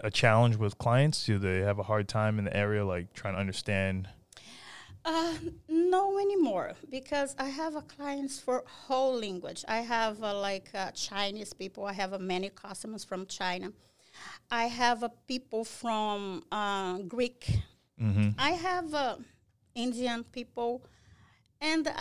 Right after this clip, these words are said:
Speaker 2: th-, that's, uh, easy, uh, that's, uh, funny, because when you hear more and more, you can understand.
Speaker 1: Mm-hmm.
Speaker 2: Now it's,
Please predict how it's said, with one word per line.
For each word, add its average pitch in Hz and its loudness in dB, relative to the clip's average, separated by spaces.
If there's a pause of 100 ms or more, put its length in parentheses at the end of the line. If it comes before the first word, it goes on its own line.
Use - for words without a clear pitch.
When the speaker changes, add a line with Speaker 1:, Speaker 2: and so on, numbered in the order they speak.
(240)
Speaker 2:
th-, 311 -2
that's, 370 -2
uh, 302 2 (100)
easy, 247 -2 (100)
uh, 240 -2
that's, 233 -2
uh, 226 -12
funny, 247 -4
because 220 -4
when 240 -2
you 285 0
hear 254 -4 (260)
more 226 0
and 208 -4
more, 214 -2
you 302 -14
can 226 -10
understand. 185 -8 (300)
Speaker 1:
Mm-hmm. 113 8 (320)
Speaker 2:
Now 226 -2
it's, 220 -6